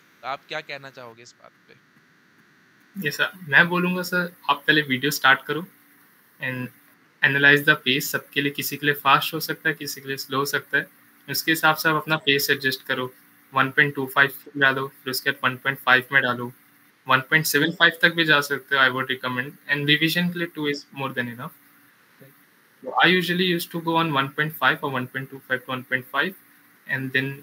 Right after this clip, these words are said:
Speaker 2: in हमेशा एक चीज़ मुझे बहुत ज़्यादा हेल्प की सर, before starting any video lectures, मैं सिर्फ सारे topics के नाम निकाल लेता था, "ओके, ये वाले video lectures में ये, ये topic आएगा।" And I used to map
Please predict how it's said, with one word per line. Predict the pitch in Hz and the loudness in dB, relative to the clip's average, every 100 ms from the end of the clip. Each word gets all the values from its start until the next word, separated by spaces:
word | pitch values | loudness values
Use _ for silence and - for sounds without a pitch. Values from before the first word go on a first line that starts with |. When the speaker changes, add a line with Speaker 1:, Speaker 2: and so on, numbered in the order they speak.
| - _ _ _ | -20 _ _ _
Speaker 2:
in | 175 175 | -2 2
हमेशा | 165 175 180 190 - | 4 4 4 4 4
एक | 170 175 | 2 2
चीज़ | 180 175 | -2 -2
मुझे | 170 165 | -2 -2
बहुत | 151 | -2
ज़्यादा | 151 147 147 | 0 -2 -2
हेल्प | 139 135 | -2 -4
की | 139 | -6
सर, | 151 143 - 131 135 _ _ 147 | -8 -10 -12 -12 -12 _ _ -6
before | 143 185 | 0 0
starting | - 147 139 170 | 4 4 4 0
any | - 147 151 147 | -2 -2 -2 -2
video | 135 143 | 0 2
lectures, | 139 127 139 190 - - _ _ _ - | 2 0 -6 -8 -10 -16 _ _ _ -8
मैं | 135 | -6
सिर्फ | - 147 - | -2 -4 -4
सारे | - 139 151 | -6 -2 0
topics | 151 131 - 147 | 2 0 0 -4
के | - | -2
नाम | 143 131 131 | 2 2 0
निकाल | 123 123 120 | -2 -2 -2
लेता | 120 120 | -4 -6
था, | 123 | -6
"ओके, | 127 127 127 | -8 -6 -4
ये | 123 127 | 0 0
वाले | 135 143 | 2 0
video | 139 139 | 0 -4
lectures | 139 - 147 165 | -4 -6 -10 -10
में | 147 | -6
ये, | 123 | -4
ये | 127 127 | -2 -4
topic | 117 117 127 120 | -6 -6 -6 -6
आएगा।" | 120 123 - _ - - | -16 -20 -20 _ -12 -6
And | 147 - | -2 2
I | 165 180 | 2 2
used | 180 202 | 0 0
to | 170 139 | 2 4
map | 139 | 4